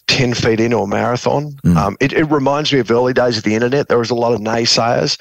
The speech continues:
Speaker 1: I think crypto's had some really bad, you know, a lot of bad actors. It's had some bad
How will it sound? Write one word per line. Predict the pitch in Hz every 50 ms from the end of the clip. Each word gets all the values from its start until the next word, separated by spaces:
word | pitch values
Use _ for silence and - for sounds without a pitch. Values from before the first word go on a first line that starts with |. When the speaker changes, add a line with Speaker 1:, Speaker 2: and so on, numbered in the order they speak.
| - - - - _ -
Speaker 1:
I | 117 139 143
think | - 165 151 -
crypto's | - - 143 135 - - 120 107 120 113
had | - 120 113 110 -
some | - 110 104 104 101
really | 104 113 113 120 120 117
bad, | 98 - - 113 110 117 - -
you | 135 131 127
know, | 104 110
a | 123
lot | 131 123 123
of | 123 107
bad | - 117 117 113 107
actors. | 107 117 - _ 110 110 107 107 101 - - - - - - - - _ _ _ _
It's | 135 123 -
had | - - 135 123 117 -
some | - - 120 107 107 104 98 - _
bad | - 127 120 127 127 120 120 120 110 110